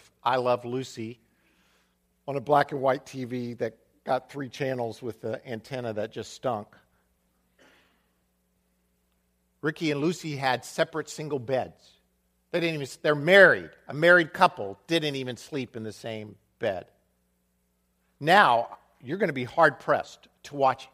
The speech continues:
any show on network television where couples don't have sex on the first date, if you can even call it a date. Our thinking of what's acceptable, not acceptable, has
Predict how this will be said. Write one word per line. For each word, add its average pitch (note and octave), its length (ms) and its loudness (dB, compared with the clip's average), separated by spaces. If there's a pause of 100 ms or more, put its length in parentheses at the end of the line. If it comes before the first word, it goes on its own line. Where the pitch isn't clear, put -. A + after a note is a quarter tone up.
(160)
any G3 300 -8
show A2+ 520 -4
on A2+ 220 -12
network D3 460 -6
television A2 680 -6
where G#2+ 160 -10
couples C3 580 -8
don't B2+ 240 -6
have B2 240 -6
sex - 560 -2
on A2+ 140 -10
the A2 60 -8
first B2+ 400 -8 (180)
date, B2+ 320 -2 (260)
if D#3+ 100 -18
you E3+ 60 -10
can F3+ 120 -8
even D#3 160 -8
call D#3+ 260 -2
it G2 140 -8
a - 20 -18
date. - 320 -20 (2000)
Our D#3+ 120 4
thinking E3+ 520 -4
of B2 180 -4
what's C#3 680 0 (280)
acceptable, D3 800 0
not F#3+ 360 6
acceptable, B2+ 760 -6
has B2+ 380 -2